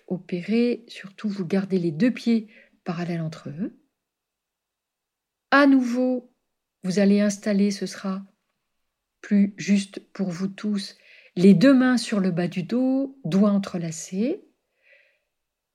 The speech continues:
Les épaules un petit peu fatiguées ou fragiles, vous garderez les mains sur le bas du dos en les remontant un tout petit peu pour pouvoir travailler coude fléchi, épaules reculées vers l'arrière. Et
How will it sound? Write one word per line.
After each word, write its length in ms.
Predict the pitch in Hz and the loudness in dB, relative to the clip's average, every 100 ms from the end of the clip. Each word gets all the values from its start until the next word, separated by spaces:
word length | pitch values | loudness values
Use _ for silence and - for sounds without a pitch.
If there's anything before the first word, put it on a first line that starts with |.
| _ _ _ _ _ - | _ _ _ _ _ 2
Les 380 | 202 262 294 254 | 6 8 8 4
épaules 300 | 254 254 233 | -2 0 2
un 140 | 220 | 2
petit 160 | 208 202 | 0 -2
peu 100 | 220 | -4
fatiguées 460 | 208 202 - 185 | -4 -6 -4 -2
ou 80 | 202 | 0
fragiles, 720 | 196 - 185 190 208 190 - - | -2 -4 -4 0 2 2 -2 -4
vous 200 | 160 185 | 0 4
garderez 480 | 240 277 247 233 247 | 6 6 4 2 4
les 140 | 226 | 4
mains 160 | 202 208 | 4 2
sur 180 | 202 190 | -2 -2
le 140 | 190 | -2
bas 160 | 180 190 | -2 -2
du 120 | 202 | -2
dos 380 | 208 208 214 208 _ _ _ _ _ _ - | 0 0 -2 -4 _ _ _ _ _ _ 0
en 140 | 196 | 4
les 140 | 190 196 | 4 4
remontant 380 | 202 202 196 | 4 4 2
un 100 | 196 | -2
tout 160 | 190 294 | -2 -4
petit 200 | - 240 | -4 -6
peu 300 | 233 254 240 | -2 -2 -4
pour 160 | 190 - | -8 -10
pouvoir 300 | 196 196 196 | -4 -4 -4
travailler 640 | - 196 185 196 196 196 _ _ _ | -4 0 0 2 0 -2 _ _ _
coude 200 | - 269 | -4 -4
fléchi, 800 | - 240 226 - 240 240 233 - _ _ _ - | -2 -4 -4 -4 0 0 0 -6 _ _ _ 0
épaules 320 | 220 208 208 | 0 2 -2
reculées 400 | 196 196 196 190 | 0 -2 0 0
vers 180 | 180 165 | 0 -6
l'arrière. 540 | 170 160 190 220 320 339 _ _ _ _ _ _ _ _ - | -8 -6 -2 0 -2 -6 _ _ _ _ _ _ _ _ 2
Et 340 | 190 185 - | 2 2 -4